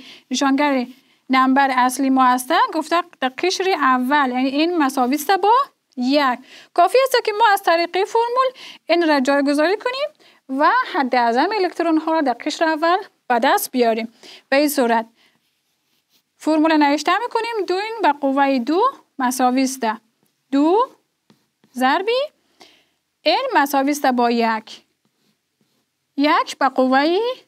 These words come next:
دو. خب، یک به قوه دو می‌شه یک. یک ضرب در دو می‌شه دو. دو حد اعظم الکترون ها در قشر اول برای ما نشان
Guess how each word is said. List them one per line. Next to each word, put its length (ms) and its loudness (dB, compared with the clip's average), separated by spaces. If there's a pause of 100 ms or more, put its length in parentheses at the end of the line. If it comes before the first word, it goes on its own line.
(260)
دو. 260 0 (440)
خب، 240 0
یک 240 0
به 100 4
قوه 400 2
دو 280 0
می‌شه 320 0
یک. 440 -2 (240)
یک 280 0
ضرب 260 0
در 120 0
دو 320 0 (960)
می‌شه 380 2 (760)
دو. 240 0 (680)
دو 120 4 (260)
حد 300 0
اعظم 360 2 (220)
الکترون 460 0
ها 240 -2
در 100 0
قشر 300 -2
اول 360 2
برای 220 2
ما 340 0 (340)
نشان 360 0